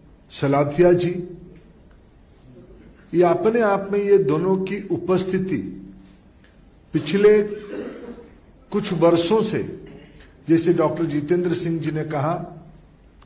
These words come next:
भारतीय जनसंघ के जमाने से भारतीय जनता पार्टी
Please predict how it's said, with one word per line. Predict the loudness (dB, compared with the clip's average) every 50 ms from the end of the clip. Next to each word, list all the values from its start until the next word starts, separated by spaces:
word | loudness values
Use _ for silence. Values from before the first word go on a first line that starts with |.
| -20 -20 _ -20 -20 -20 _ _ -20 -20 _ -20 -20 _ _ _ -10
भारतीय | -2 2 4 4 4 4 4 4 4 4
जनसंघ | 6 6 4 4 2 2 0 0 0 0 0 0 0
के | 0 -2 0
जमाने | 0 0 0 0 0 0 0 0 0
से | 0 0 0 0
भारतीय | 0 -2 -2 -2 -4 -2 -2 -2
जनता | 0 0 -2 -4 -4 -4 -4 -4
पार्टी | -4 -4 -4 -4 -4 -4 -4 -6 -6 -6 -6 -8 -12 -14